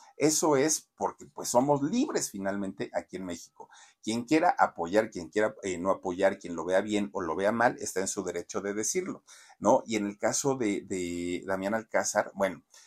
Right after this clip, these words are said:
se sabe desde prácticamente an-, de-, desde la última campaña del actual presidente, pues que siempre fue un, un partidario. Pero resulta que de pronto, cuando le dicen, "A ver, Damián, ¿y por qué criticaste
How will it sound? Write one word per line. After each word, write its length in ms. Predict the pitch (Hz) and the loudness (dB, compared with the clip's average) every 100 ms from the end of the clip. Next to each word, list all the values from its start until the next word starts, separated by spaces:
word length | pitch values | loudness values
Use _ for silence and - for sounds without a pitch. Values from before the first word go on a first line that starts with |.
| _ - | _ -4
se 280 | - 104 | -2 0
sabe 420 | - 117 113 165 170 | 4 8 8 6 2
desde 360 | 104 90 87 | -2 -2 -6
prácticamente 840 | - 101 - - 107 95 90 110 - | 0 -2 -2 -6 -2 -2 -2 -4 0
an-, 220 | 92 92 | 0 0
de-, 300 | 85 87 85 | -8 -10 -10
desde 260 | 78 78 78 | -12 -16 -2
la 140 | 82 | 0
última 300 | 104 131 123 | 0 -2 -2
campaña 520 | - 87 143 117 80 - - - | -4 6 6 6 -4 -8 -20 -20
del 180 | - 85 | -8 -4
actual 320 | 80 - 98 | -2 0 -2
presidente, 560 | 104 110 120 95 82 101 | -2 -6 -4 -4 -6 -8
pues 220 | - 87 | -8 -8
que 100 | - | -6
siempre 540 | - 113 113 123 - - | -4 -2 0 -2 -2 -12
fue 320 | - 98 98 | -4 0 2
un, 400 | 101 107 107 101 | 0 -2 -4 -6
un 460 | 92 90 95 95 98 | -8 -6 -6 -6 4
partidario. 640 | 104 107 127 214 196 135 _ _ _ _ _ _ | 4 6 2 4 2 -2 _ _ _ _ _ _
Pero 240 | 160 175 180 | 4 6 4
resulta 580 | 185 - 160 - 123 | 0 0 0 0 -6
que 160 | - 98 | -4 -8
de 100 | 98 | -8
pronto, 600 | - 123 117 104 104 - _ _ _ - | -2 2 2 0 -4 -4 _ _ _ -4
cuando 280 | 107 101 | -2 0
le 120 | 104 104 | -2 -2
dicen, 400 | 139 147 135 - | -2 0 -2 -2
"A 100 | 160 | -2
ver, 160 | 180 202 | 0 2
Damián, 340 | 202 208 202 | 4 4 0
¿y 80 | 202 | -4
por 200 | - 214 | 0 -2
qué 160 | - 269 | -2 -6
criticaste 840 | - 311 262 - 143 - 165 - | -4 -4 -6 -6 -4 -2 -2 -6